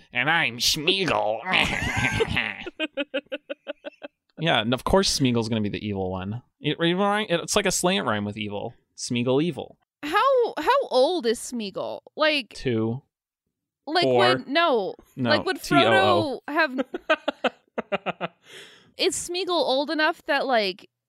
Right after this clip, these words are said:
Speaker 2: no, no hobbit would know who he is? Like, all the hobbits that he knew when he was a hobbit are dead?
Speaker 3: He was Bilbo's twin brother.
Speaker 1: No, that's a
Speaker 2: You're
Speaker 1: lie.
Speaker 2: kidding me.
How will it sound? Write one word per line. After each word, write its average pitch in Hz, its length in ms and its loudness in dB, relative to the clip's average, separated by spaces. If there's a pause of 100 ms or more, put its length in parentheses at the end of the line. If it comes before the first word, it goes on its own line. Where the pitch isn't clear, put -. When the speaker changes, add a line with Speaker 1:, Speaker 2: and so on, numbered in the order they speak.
(200)
Speaker 2:
no, 262 440 0
no 269 240 2
hobbit 254 580 0 (200)
would 226 200 0
know 247 300 2
who 254 180 -2
he 214 180 0
is? 339 540 -2
Like, 233 240 -2
all 233 180 2
the 220 380 2
hobbits 233 380 0
that 220 140 -10
he 262 200 -6
knew 262 480 -4
when 240 180 -4
he 262 200 -4
was 247 160 -6
a 233 60 -4
hobbit 240 300 0
are 220 100 0
dead? 240 360 2 (240)
Speaker 3:
He 170 160 -2
was 190 160 2
Bilbo's 160 460 2
twin 147 240 -4
brother. 120 380 0 (440)
Speaker 1:
No, 135 380 -2
that's 131 200 -2
a 123 40 -2
Speaker 2:
You're 107 80 0 (140)
Speaker 1:
lie. 101 40 -2
Speaker 2:
kidding 220 340 0
me. 185 300 -12